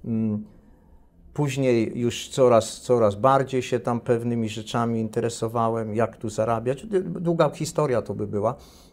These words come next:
ale, e, w, w jakimś starcie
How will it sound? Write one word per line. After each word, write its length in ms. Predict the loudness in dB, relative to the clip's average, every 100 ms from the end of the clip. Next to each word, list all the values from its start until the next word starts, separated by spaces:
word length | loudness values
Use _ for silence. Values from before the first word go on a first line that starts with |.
| -4
ale, 240 | 0 2
e, 1400 | 2 -2 -20 _ -20 _ _ _ _ _ _ -8 -4 -2 -2
w, 560 | -6 -10 -10 -10 -4
w 40 | -2
jakimś 360 | -2 -4 -10 -10
starcie 580 | -6 -4 -4 -2 -2